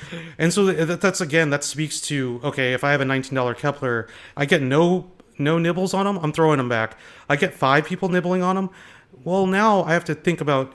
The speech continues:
if I'm gonna keep him, 'cause he could be a twenty-seven dollar player in auction, and, like, that has real value in the season to trade in season, right? So you have to, you have, like, all these different dynamics. And I think the best way, like, just to stick on this question, 'cause,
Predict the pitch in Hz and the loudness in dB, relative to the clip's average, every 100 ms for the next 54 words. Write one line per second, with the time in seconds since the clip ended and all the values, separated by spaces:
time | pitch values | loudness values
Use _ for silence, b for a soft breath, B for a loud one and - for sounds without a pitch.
0 | - 143 139 127 - 180 151 120 131 - | -6 -2 0 0 -2 -2 -2 -4 -6 -8
1 | - 160 143 127 151 139 - 131 127 123 | -6 -4 -4 -4 -4 -4 -2 -2 -2 -2
2 | 123 - - 131 123 120 120 135 - 123 | -2 -4 -4 -4 -2 -4 -4 -4 -4 -4
3 | 117 117 113 B B B B 143 143 156 | -4 -6 -8 B B B B 0 2 2
4 | 139 131 147 127 123 131 127 120 131 127 | 0 2 2 4 2 2 0 -2 -4 -6
5 | 117 139 139 117 117 110 b b b b | -6 -6 -6 -6 -6 -8 b b b b
6 | - 135 - 139 131 127 - 135 107 107 | -10 -6 -2 0 0 -2 -4 -4 -6 -8
7 | 113 117 117 B B B - - 160 170 | -6 -6 -8 B B B -6 0 2 2
8 | 170 - 160 202 190 160 - - 160 165 | 0 -2 2 2 2 0 -2 -10 -4 -2
9 | 170 147 151 147 131 135 135 127 123 - | -2 -2 -2 -2 -2 -2 -2 -4 -6 -6
10 | 139 151 214 208 208 165 - 156 139 127 | -4 -2 -2 -4 -2 -2 0 0 0 -2
11 | 139 131 - 156 147 - 147 135 131 - | -4 -8 -8 -10 -10 -8 -6 -6 -6 -6
12 | 135 127 127 127 117 | -6 -6 -6 -8 -10